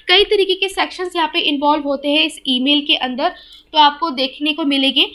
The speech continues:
तो जैसे कि अगर आपको किसी को यहाँ पर सेंड करना है मैसेज, तो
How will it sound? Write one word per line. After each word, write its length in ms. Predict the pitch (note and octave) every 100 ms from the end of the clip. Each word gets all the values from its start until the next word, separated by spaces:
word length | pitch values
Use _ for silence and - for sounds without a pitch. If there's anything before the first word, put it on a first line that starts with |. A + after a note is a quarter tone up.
| - _ _ _ _ _ -
तो 120 | D#4+
जैसे 240 | D4+ D4+
कि 120 | E4 F4+
अगर 200 | E4+ E4
आपको 260 | E4 F4
किसी 260 | F#4 E4+ F4+
को 100 | F4+
यहाँ 180 | E4 D4+
पर 60 | E4+
सेंड 400 | - C#4 E4+ G4
करना 320 | D#4 C4+ C4
है 180 | C#4 C4+
मैसेज, 500 | A#3 A3+ D4 G4+ -
तो 220 | E4